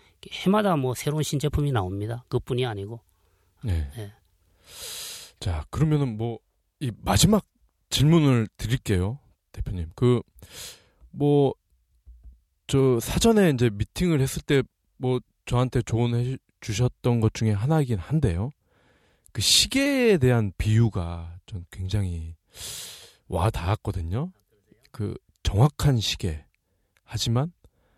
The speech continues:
Speaker 2: 정확하지 않은 시계가 오히려 더 비싸고 사람들이 갖고 싶어 한다.
Speaker 1: 제 이제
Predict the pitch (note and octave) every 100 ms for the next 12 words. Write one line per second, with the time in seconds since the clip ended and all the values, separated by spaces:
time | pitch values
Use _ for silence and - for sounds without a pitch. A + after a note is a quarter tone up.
0 | _ _ _ _ _ - G#2+ C3+ - D3
1 | C3+ - G#2 C3 B2+ - - E2 D#2 _
2 | - C#3+ D3 - A#2+ D3 C3 A#2+ - A2+
3 | D#3+ - _ _ _ _ - - - G#2
4 | F#2 D3 - _ _ _ - C3 A#2+ G#2+
5 | - - A2+ - - E2+ - - _ _
6 | _ _ _ _ _ _ - C3 B2+